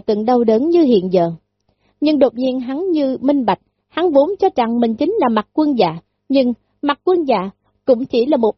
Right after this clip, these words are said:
thân phận khác của mình mà thôi. Chỉ cần hợp hai thân phận này thành một thì mọi chuyện hết thảy cũng sẽ thuận theo tự nhiên mà giải quyết. Nhưng hiện giờ hắn mới biết hết thảy cũng chỉ là suy nghĩ của bản thân,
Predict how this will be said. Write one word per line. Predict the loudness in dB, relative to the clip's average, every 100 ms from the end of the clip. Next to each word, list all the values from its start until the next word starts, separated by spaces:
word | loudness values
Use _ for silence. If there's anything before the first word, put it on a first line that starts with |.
| 0
thân | 0 2
phận | 0 -2
khác | -6 -8 -2
của | 0
mình | 0 -4
mà | -6 -4
thôi. | -4 -4 -6 _ _ _ _ _
Chỉ | 2
cần | 4 2 0
hợp | 0 -2
hai | -2 -6 -4
thân | -2 -2
phận | 0 -2 0
này | -4 -4 -4
thành | -4 -2
một | -2 -4 _ _
thì | -2 0
mọi | 2 0
chuyện | 2 0 0 -2
hết | -2
thảy | -2 -2
cũng | -2 0
sẽ | 0
thuận | 2 0 0
theo | 0 0
tự | 2 2
nhiên | 2 0 2
mà | 0
giải | -2 0
quyết. | 0 0 -2 _ _ _
Nhưng | 2 4
hiện | 2 2
giờ | 0 0
hắn | -4 -6 0
mới | 0
biết | 0 -2 -4 _
hết | -2 0
thảy | 0 0
cũng | 0 0
chỉ | 0
là | 2 0 0
suy | 0
nghĩ | 0 -2
của | 2 0
bản | 0 -4 -4
thân, | -4